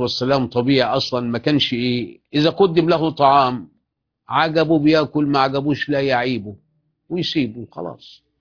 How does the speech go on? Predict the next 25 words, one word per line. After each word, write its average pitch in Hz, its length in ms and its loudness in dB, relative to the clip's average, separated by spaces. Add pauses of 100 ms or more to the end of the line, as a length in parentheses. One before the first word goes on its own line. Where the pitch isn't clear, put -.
(1040)
ولا 202 280 6
يعنف 170 680 2
ولا، 170 280 2
ولا، 165 280 2
ولا 220 220 2
أي 277 140 4
شيء 277 160 2
من 170 120 4
هذا. 151 420 2 (640)
فالمسألة 143 680 2
بسيطة. 120 760 0 (920)
فالمهم 196 800 2 (180)
تعلم 165 520 2
أن 143 220 2
الطعام 135 460 0
هذا 156 640 -2 (280)
يعني 123 680 -2
أكيد 139 440 -2
جيد، 123 500 2 (540)
وجاي 139 360 2
من 135 180 4
عند 139 360 2
إنسانة 135 480 -2
تجيد 127 400 0
الطهي، 104 580 -2